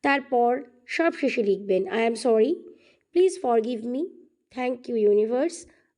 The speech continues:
I love you universe, ধন্যবাদ মহাবিশ্ব,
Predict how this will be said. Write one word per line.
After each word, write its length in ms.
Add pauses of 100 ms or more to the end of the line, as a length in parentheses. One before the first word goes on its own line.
(120)
I 180
love 260
you 220
universe, 720 (420)
ধন্যবাদ 460
মহাবিশ্ব, 680